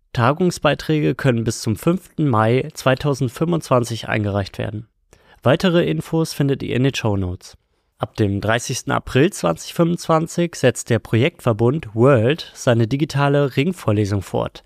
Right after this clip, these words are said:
An sieben Terminen präsentieren die Teilprojekte aus Wirtschaftspädagogik und ökonomischer Bildung ihre Lehr- und Lernangebote. Das kostenfreie Angebot richtet sich an Lehrkräfte, Studierende und AkteurInnen der Lehrkräftebildung. Mehr dazu auch wieder in den Shownotes.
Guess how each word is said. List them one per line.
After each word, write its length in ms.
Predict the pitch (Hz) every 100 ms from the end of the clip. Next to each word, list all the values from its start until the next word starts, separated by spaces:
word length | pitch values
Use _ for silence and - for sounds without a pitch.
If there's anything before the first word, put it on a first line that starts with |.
| - - -
An 220 | 127 113
sieben 280 | 104 180 202
Terminen 460 | 165 139 165 185
präsentieren 640 | 175 165 139 139 - 156 151
die 120 | 127
Teilprojekte 800 | - 123 147 - 127 131 - 120
aus 320 | 117 107 -
Wirtschaftspädagogik 1080 | 165 - 151 - - 143 139 151 143 147 139
und 220 | - 127
ökonomischer 580 | 147 - 127 131 123 123
Bildung 420 | 110 147 156 151
ihre 260 | - 123 113
Lehr- 380 | 110 143 160 151
und 160 | 135
Lernangebote. 840 | 113 113 107 110 98 101 - - - _ _ _
Das 180 | 117 -
kostenfreie 680 | - 175 - 175 - 131 120
Angebot 580 | 123 151 139 143 147 139
richtet 260 | 127 -
sich 160 | - 113
an 100 | 110
Lehrkräfte, 600 | 120 147 - 151 - 143
Studierende 680 | - 165 170 190 165 170 160
und 200 | 127 -
AkteurInnen 640 | 120 - 135 - 135 135
der 100 | 131
Lehrkräftebildung. 920 | 120 113 - 110 - 113 110 101 101 101
Mehr 180 | 117 131
dazu 460 | 156 135 - 135 143
auch 260 | 123 110
wieder 180 | 127 113
in 80 | 113
den 120 | 123
Shownotes. 600 | 120 107 95 95 107 -